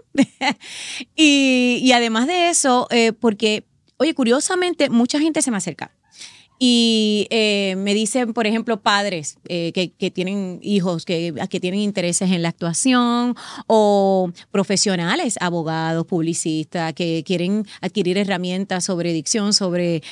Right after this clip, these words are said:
eh, proyección escénica, eh, sobre memoria, que tienen veinte preguntas, ¿verdad? También profesionales, compañeros que nos hacemos preguntas porque queremos también averiguar, mira, ¿cómo tú lograste hacer esto?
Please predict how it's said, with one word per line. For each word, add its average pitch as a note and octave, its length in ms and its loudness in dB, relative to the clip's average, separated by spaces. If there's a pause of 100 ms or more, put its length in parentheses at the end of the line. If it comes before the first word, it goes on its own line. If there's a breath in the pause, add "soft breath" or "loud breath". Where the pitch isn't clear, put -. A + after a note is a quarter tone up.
(100)
eh, E3+ 560 0
proyección G#3 500 2
escénica, F#3+ 880 0 (200 loud breath)
eh, F#3+ 100 0
sobre F#3 400 2
memoria, G3 800 4
que F3+ 100 -4
tienen F#3 240 2
veinte G3+ 340 2
preguntas, F#3+ 600 0
¿verdad? E3 400 -2 (340 loud breath)
También E3 300 0
profesionales, A3 1080 -2
compañeros F#3+ 840 -2
que G3+ 100 -2
nos F3 140 0
hacemos D#3+ 340 -6
preguntas B3+ 560 -2
porque F#3 480 -2 (380 loud breath)
queremos F#3+ 340 0
también A#3 540 2
averiguar, G#3+ 480 2
mira, C4 160 0
¿cómo A3 160 0
tú A#3+ 100 -2
lograste A#3+ 400 -2
hacer A3 240 -2
esto? G#3 460 -4